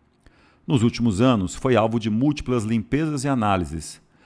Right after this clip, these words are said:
além de uma disputa por sua propriedade entre a prefeitura da cidade e o Estado italiano. Nenhum processo de restauração é absolutamente inofensivo e cabe ao restaurador, após exames minuciosos do estado da obra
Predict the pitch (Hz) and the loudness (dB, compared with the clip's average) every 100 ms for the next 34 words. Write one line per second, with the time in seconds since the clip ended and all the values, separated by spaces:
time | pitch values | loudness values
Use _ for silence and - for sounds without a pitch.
0 | - - 156 165 170 170 160 170 - 180 | -20 -4 -2 0 0 -2 -2 -4 -4 -6
1 | 190 131 - 110 - 110 - 101 127 110 | -4 -4 -4 -4 -2 -2 -2 -2 0 2
2 | 104 117 104 98 98 - 101 - 95 - | 2 2 0 -2 -4 -4 -4 -4 -6 -2
3 | 156 143 110 101 - 85 95 120 127 - | -2 0 0 -2 -4 0 0 0 -4 -4
4 | 151 135 - 110 101 104 - 101 95 76 | -2 -2 -2 -2 -2 -4 -4 -4 -2 -4
5 | 71 - _ _ _ _ _ _ _ _ | -8 -14 _ _ _ _ _ _ _ _
6 | _ _ _ _ _ _ - 190 185 165 | _ _ _ _ _ _ -2 0 2 2
7 | 120 - 113 117 - 98 104 - 98 85 | 2 2 0 0 0 -2 -2 0 -2 -2
8 | - - 117 147 - 151 160 180 - 156 | -4 -2 -2 -2 -4 -4 -2 -4 -2 -4
9 | 147 113 113 120 123 - 139 - 151 139 | -2 0 0 0 -4 -2 -4 -2 -2 -2
10 | 80 - _ - - 156 165 113 95 98 | -4 -12 _ -12 -4 0 2 2 0 -2
11 | - 92 85 87 113 117 - _ _ _ | -2 -2 -2 0 0 -2 -10 _ _ _
12 | - 92 - 107 98 87 101 92 92 156 | -6 -6 -2 -2 0 -2 -2 -2 -2 0
13 | 120 - 98 98 92 85 85 92 - 85 | -2 0 2 2 2 -4 -4 -4 -2 -4
14 | 85 90 92 127 92 | -2 0 2 2 -2